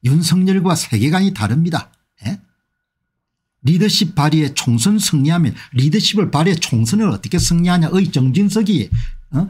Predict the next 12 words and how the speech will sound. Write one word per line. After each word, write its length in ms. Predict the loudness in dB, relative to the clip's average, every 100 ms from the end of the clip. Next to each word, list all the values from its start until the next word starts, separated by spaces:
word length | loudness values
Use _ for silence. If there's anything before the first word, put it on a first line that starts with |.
| -4
리더십을 580 | 0 2 2 0 0 0
발휘해서 340 | 2 2 0 -2
총선에 380 | -2 0 0
어떻게 320 | 0 -4 -2 -2
승리하냐? 680 | 0 0 2 2 0 -2 -8 _ _ _ _ _ _
어? 140 | -10 -10 _ _ _ _ _ _ _ _ _ _ _ _ _ _ _ _ _
득표수를 560 | -4 -2 0 0 0 0
다 200 | 0 0
만드는데 520 | 2 2 2 0 0
총선에 400 | 0 0 2 0
어떻게 320 | 2 0 0
승리하냐고. 1200 | -2 0 0 2 2 2 0 0 2 0 -2 -6